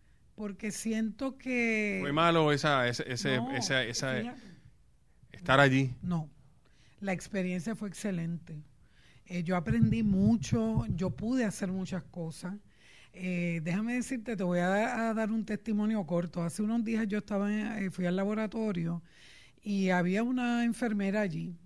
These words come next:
Speaker 1: y de repente se paró y me dijo, este, "Yasmín Mejía, yo le voy a dar las gracias". Y yo le dije, "Ajá". Me dijo, "Sí, porque cuando usted era senadora, usted me facilitó una computadora y si yo tengo este uniforme de enfermera hoy,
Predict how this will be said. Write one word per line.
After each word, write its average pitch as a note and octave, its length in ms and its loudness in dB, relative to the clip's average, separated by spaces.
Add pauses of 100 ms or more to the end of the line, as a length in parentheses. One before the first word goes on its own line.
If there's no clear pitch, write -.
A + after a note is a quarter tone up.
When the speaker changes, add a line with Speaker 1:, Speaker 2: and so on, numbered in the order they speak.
(160)
Speaker 1:
y F#3 280 -4
de F3+ 200 0
repente F3 420 -2
se B3+ 120 -4
paró B3 260 -2
y C4 40 0
me A3+ 120 0
dijo, G3+ 600 -2
este, F#3+ 420 -6
"Yasmín F3+ 340 -4
Mejía, G3 460 -4 (540)
yo F#3 240 -2
le F#3+ 80 0
voy G#3 140 -2
a A3 60 -2
dar A3+ 120 -4
las G#3+ 180 -4
gracias". E3 560 -2 (460)
Y G3 80 -10
yo F3 160 -4
le F3+ 100 -2
dije, F3 240 -2
"Ajá". E3+ 500 -2 (460)
Me F#3 140 -4
dijo, F#3+ 240 -2
"Sí, G3+ 240 -6
porque F#3+ 320 -6
cuando E3+ 260 -4
usted E3+ 240 -10 (180)
era A3 220 -4
senadora, A3+ 840 -4 (340)
usted F3 300 -4
me F3+ 120 0
facilitó G#3+ 640 -2
una G#3+ 240 -2
computadora G#3+ 640 -4
y G3 60 -2
si F#3 180 -4
yo E3+ 140 -2
tengo G3 260 -2
este G#3 160 -10
uniforme G#3 560 -2
de G3 80 -2
enfermera F#3+ 680 -4
hoy, G#3+ 340 -4